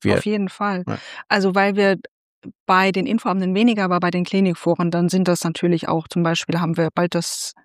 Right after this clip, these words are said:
Speaker 2: oder wir hatten auch, was hatten wir denn für Themen, die ein bisschen schwieriger sind? Burnout zum
Speaker 1: Mhm.
Speaker 2: Beispiel, wo, was ja schon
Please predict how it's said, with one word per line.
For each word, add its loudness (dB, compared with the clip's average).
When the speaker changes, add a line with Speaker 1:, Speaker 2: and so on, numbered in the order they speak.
Speaker 2:
oder 4
wir 4
hatten 2
auch, -2
was -4
hatten -6
wir -2
denn -4
für -8
Themen, 0
die 0
ein 4
bisschen -2
schwieriger -2
sind? -4
Burnout 4
zum -4
Speaker 1:
Mhm. -2
Speaker 2:
Beispiel, 2
wo, 4
was 0
ja 2
schon 0